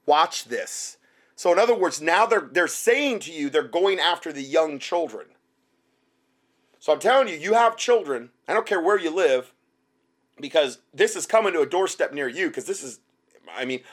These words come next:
I'm sure there's certain parts of the earth that aren't, you know, as bad as others. But <clears throat> they're telling you right here they're going after your children. And kidnapping is one of the main things they're doing in that interim period, and they're going to be doing it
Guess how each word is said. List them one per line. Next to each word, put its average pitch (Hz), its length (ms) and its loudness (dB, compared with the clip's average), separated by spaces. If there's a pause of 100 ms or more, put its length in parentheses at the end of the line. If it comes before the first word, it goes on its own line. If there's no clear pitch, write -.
I'm 180 120 0
sure 233 240 2
there's 175 140 -4
certain 147 180 -6
parts 156 200 2
of - 60 -12
the 135 120 -8
earth 143 220 -2
that 131 100 -4
aren't, 135 260 -4 (640)
you 131 100 -10
know, 117 180 -2
as 113 100 -8
bad 143 260 4
as 117 120 -6
others. - 420 -2 (120)
But - 320 2 (760)
<clears throat> - 840 -2
they're 247 160 2
telling 247 360 2
you 170 80 -6
right 180 200 2
here 180 160 0
they're 127 80 0
going 147 220 -2
after 143 220 -2
your 120 80 -12
children. 113 420 -6 (1600)
And 131 300 -4
kidnapping 214 720 0
is 147 140 -6
one 147 120 -4
of 131 60 -4
the 120 60 -4
main 160 360 -2
things 185 300 -2
they're 165 160 0
doing 170 260 -2
in 135 80 -2
that 127 180 -2
interim 147 420 -2
period, 131 500 -4
and 127 220 -2
they're 131 100 2
going 156 280 0
to 156 40 -4
be 139 120 -8
doing 139 260 -6
it 127 140 -8